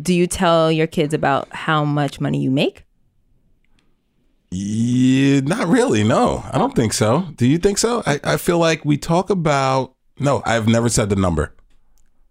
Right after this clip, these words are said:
Speaker 1: Okay. w-, You never said a number, but, like, do, if they asked you if, if,
Speaker 2: Oh,
Speaker 1: um,
Speaker 2: yeah, I would
Speaker 1: Ma-,
Speaker 2: tell them.
Speaker 1: yeah.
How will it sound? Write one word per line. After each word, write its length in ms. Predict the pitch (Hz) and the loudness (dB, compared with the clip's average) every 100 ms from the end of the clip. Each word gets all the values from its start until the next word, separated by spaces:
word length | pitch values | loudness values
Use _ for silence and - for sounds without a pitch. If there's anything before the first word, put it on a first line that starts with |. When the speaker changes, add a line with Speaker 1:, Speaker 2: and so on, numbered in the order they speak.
| _ _ _ 175 | _ _ _ -4
Speaker 1:
Okay. 360 | 208 151 147 | 0 0 0
w-, 180 | 190 - _ _ _ _ | -2 -4 _ _ _ _
You 160 | 175 185 | 0 2
never 180 | 190 | 2
said 120 | 196 165 | 0 2
a 40 | |
number, 360 | 156 151 135 139 | 2 2 0 0
but, 160 | 135 | -2
like, 240 | 143 139 - _ 131 143 131 | -2 -2 -4 _ -18 -16 -2
do, 200 | 147 143 | 0 0
if 140 | 147 | 0
they 140 | 147 | 0
asked 300 | 143 143 139 | 0 0 -2
you 100 | 151 | -4
if, 160 | 139 - - | -4 -6 -2
if, 260 | 151 143 - _ - | -2 -2 -10 _ -6
Speaker 2:
Oh, 120 | - | 0
Speaker 1:
um, 80 | 101 | 2
Speaker 2:
yeah, 60 | 85 | 4
I 20 | |
would 60 | 175 | 4
Speaker 1:
Ma-, 60 | |
Speaker 2:
tell 180 | - 78 | 4 0
them. 120 | 71 - | -4 -10
Speaker 1:
yeah. 200 | - - | -10 -10